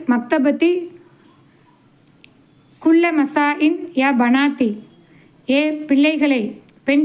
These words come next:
பிள்ளைகளே, இணை சகோதரர்களே, இது பிள்ளைகளே, ஒவ்வொரு சாயங்காலமும் மக்தபத்தி,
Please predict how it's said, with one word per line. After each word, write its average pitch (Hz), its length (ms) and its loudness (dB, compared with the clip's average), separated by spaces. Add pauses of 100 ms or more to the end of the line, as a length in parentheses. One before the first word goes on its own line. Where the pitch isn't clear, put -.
பிள்ளைகளே, 269 480 2 (800)
இணை 285 140 4 (180)
சகோதரர்களே, 269 680 0 (240)
இது 302 100 2 (880)
பிள்ளைகளே, 285 540 2 (640)
ஒவ்வொரு 320 280 2 (120)
சாயங்காலமும் 269 640 2 (840)
மக்தபத்தி, 269 600 0